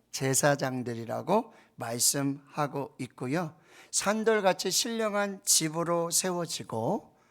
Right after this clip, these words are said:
그리고 예수 그리스도로 말미암아 하나님이 기쁘시게 받으실 신령한 제사를 드리는 거룩한 제사장이 되라고 말씀하고 있어요. 그러니 우리도 절대로 이 불을 꺼뜨려서는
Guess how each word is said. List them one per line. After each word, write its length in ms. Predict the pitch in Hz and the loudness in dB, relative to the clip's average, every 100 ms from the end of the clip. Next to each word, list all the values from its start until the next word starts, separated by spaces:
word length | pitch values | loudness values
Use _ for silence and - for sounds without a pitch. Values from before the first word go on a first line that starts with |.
| - - | -20 -18
그리고 440 | - 160 160 220 233 | -2 2 2 0 -2
예수 320 | 143 151 151 156 | 0 4 4 4
그리스도로 400 | 156 - 151 147 | 0 0 0 0
말미암아 480 | 131 127 131 151 185 | -2 -4 -8 -10 -8
하나님이 640 | - 202 185 175 202 277 - - - | -2 0 0 -2 -2 -4 -8 -20 -6
기쁘시게 680 | 151 151 - 170 - 175 185 | -4 -4 -4 -2 -2 -2 -4
받으실 580 | 131 127 139 - 240 - - - | -2 -2 -2 2 2 0 -12 -4
신령한 680 | - 247 247 233 226 214 196 - | -2 0 -2 -2 -4 -6 -10 -8
제사를 640 | - 143 185 180 180 160 - | 0 2 4 2 0 -8 -2
드리는 400 | 143 147 175 254 - - - | 0 2 0 -2 -8 -20 -18
거룩한 680 | - 139 165 165 208 220 226 _ - | -6 0 0 0 -4 -4 -8 _ -12
제사장이 800 | - 131 123 170 190 196 185 180 | -8 -2 0 0 -2 -4 -6 -8
되라고 580 | 120 113 107 165 214 - - _ | -8 -10 -8 -6 -8 -10 -20 _
말씀하고 1200 | - 113 113 - 185 220 - - _ - 147 143 | -10 -6 0 2 2 0 -6 -20 _ -2 -2 0
있어요. 380 | 123 - 110 101 | -2 0 -2 -6
그러니 320 | - 156 165 165 | 0 4 6 6
우리도 380 | 143 151 147 | 4 0 0
절대로 680 | 147 131 123 139 127 185 254 _ _ _ _ | -2 -6 -8 -6 -4 -4 -4 _ _ _ _
이 200 | 165 196 190 | 0 0 -4
불을 380 | - 151 156 170 | -6 -2 -2 -2
꺼뜨려서는 840 | 226 233 - 185 156 135 123 185 | -4 -6 -8 -6 -6 -6 -8 -8